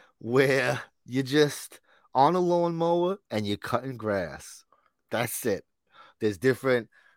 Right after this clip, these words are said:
places. There's, like, a mansion. There's, like, a farm. And you gotta cut their grass. You can't mess up their flowers. You know, and then it's like you're building a landscaping business is essentially, like, the game. And you go into different spots,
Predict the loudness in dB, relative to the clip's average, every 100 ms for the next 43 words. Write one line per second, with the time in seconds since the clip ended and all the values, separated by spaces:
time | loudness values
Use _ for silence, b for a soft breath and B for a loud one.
0 | _ 0 2 2 4 4 4 0 -4 -16
1 | -20 b b -6 -2 -2 -2 -4 -2 0
2 | 0 -2 -2 -2 0 -4 -2 -4 -6 -10
3 | 2 6 6 6 4 2 -2 _ b b
4 | b -8 -4 -2 -4 -6 -8 -2 0 0
5 | 2 2 2 -2 -4 -6 -10 -8 0 0
6 | 2 -2 0 0 0 -4 2 6 8 8
7 | 6 4 2 0 -6 -14 -20 _ _ _
8 | _ -8 0 2 2 0 -2 0 0 2
9 | 0 2 2 2 0 0 0 0 -2 -4
10 | -4 -4 -6 -2 -2 -4 -10 -8 -6 -4
11 | -6 -4 -4 -4 -6 -4 -6 -8 -6 -6
12 | -8 -10 -6 -4 -4 -6 -6 -8 -8 -8
13 | 0 2 2 0